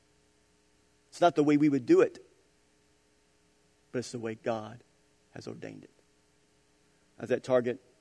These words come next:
What's today? Sunday, Saturday, Friday, Friday, Friday, Target maybe. I was going to get this popcorn, caramel popcorn. Have you ever heard of Popcornopolis? It's the best caramel popcorn in the entire world.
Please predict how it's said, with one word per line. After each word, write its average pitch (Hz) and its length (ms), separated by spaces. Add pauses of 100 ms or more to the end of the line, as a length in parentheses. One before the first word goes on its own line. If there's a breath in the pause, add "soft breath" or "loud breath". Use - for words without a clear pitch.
(1400)
What's - 160
today? 113 240
Sunday, 117 520 (240)
Saturday, 113 340
Friday, 117 340
Friday, 120 520 (440)
Friday, 117 440 (280)
Target 120 340
maybe. 120 360 (1800 loud breath)
I 123 40
was 123 100
going 131 180
to - 20
get 131 120
this 117 160
popcorn, 113 680 (460)
caramel 123 340
popcorn. 117 560 (400)
Have 135 140
you 175 60
ever 165 100
heard 160 180
of 123 100
Popcornopolis? 123 1000 (2750)
It's - 80
the 139 100
best 131 240
caramel 123 240
popcorn 117 380
in 113 80
the 110 80
entire 113 400
world. 110 300